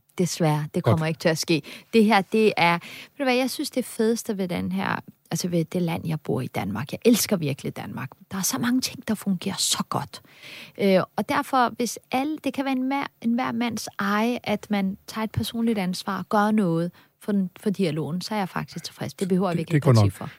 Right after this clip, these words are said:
Speaker 2: Nå, så fik jeg ikke den nyhed ud af, at, at
Speaker 1: Nej.
Speaker 2: der starter et nyt parti med Özlem Cekic i
Speaker 1: Nej.
Speaker 2: spidsen for,
Speaker 1: <laughs>
Speaker 2: sammen med, sammen med Tommy Ahlers.
Speaker 1: Ja.
Speaker 2: Godt. Øh, vi har, vi, øh, vi skal, vi skal lige igennem lidt, øh, lidt hurtigt. Vi har tre nyheder tilbage.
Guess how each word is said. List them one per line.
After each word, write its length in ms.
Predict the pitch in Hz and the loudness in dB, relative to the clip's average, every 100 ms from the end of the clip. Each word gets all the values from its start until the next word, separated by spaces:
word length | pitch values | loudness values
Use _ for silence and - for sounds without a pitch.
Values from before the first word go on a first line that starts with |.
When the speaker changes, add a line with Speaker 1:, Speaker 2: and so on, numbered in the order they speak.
| - | 0
Speaker 2:
Nå, 140 | 117 - | 0 2
så 100 | 127 | 4
fik 180 | - | 6
jeg 60 | 156 | 6
ikke 160 | 147 151 | 8 10
den 100 | 139 | 12
nyhed 280 | 143 135 | 12 12
ud 140 | 127 131 | 12 12
af, 60 | 113 | 10
at, 100 | 113 | 8
at 120 | 104 | 6
Speaker 1:
Nej. 120 | 117 | 8
Speaker 2:
der 120 | 117 101 | 8 6
starter 220 | - 131 | 6 8
et 60 | 131 | 10
nyt 120 | 131 | 8
parti 260 | - - 131 | 6 2 6
med 140 | 120 110 | 6 6
Özlem 180 | 123 113 | 6 6
Cekic 340 | 127 131 120 | 6 6 8
i 20 | |
Speaker 1:
Nej. 140 | 196 165 | 8 10
Speaker 2:
spidsen 240 | 139 143 | 10 10
for, 80 | 110 | 8
Speaker 1:
<laughs> 560 | 220 - - 240 - 175 | 8 8 8 6 2 8
Speaker 2:
sammen 160 | 170 - | 8 8
med, 120 | 139 - - - - - | 4 2 -8 -14 -12 0
sammen 300 | 156 135 131 | 8 10 12
med 120 | 120 | 10
Tommy 340 | - 170 131 156 | 12 12 12 12
Ahlers. 340 | 139 135 110 107 | 12 10 8 4
Speaker 1:
Ja. 40 | 98 - - - - - - | -2 -10 -18 -18 -20 -20 2
Speaker 2:
Godt. 220 | 143 139 - - - | 4 4 0 -20 4
Øh, 340 | 160 135 143 143 _ _ | 10 12 12 8 _ _
vi 100 | - | 8
har, 100 | 143 151 | 8 10
vi, 280 | 131 135 135 | 10 12 12
øh, 260 | 127 120 | 12 10
vi 60 | 120 | 8
skal, 340 | - 127 131 | 8 8 8
vi 60 | 113 | 4
skal 180 | - 139 | 4 4
lige 160 | 139 165 | 8 8
igennem 280 | 175 170 143 | 10 12 12
lidt, 220 | 151 - | 10 10
øh, 300 | 131 123 120 | 10 12 10
lidt 340 | 123 139 143 | 6 4 6
hurtigt. 240 | 135 151 180 | 10 10 10
Vi 40 | |
har 60 | 156 | 8
tre 200 | - 190 | 8 10
nyheder 220 | 180 190 | 12 10
tilbage. 400 | 160 151 170 180 | 10 8 8 6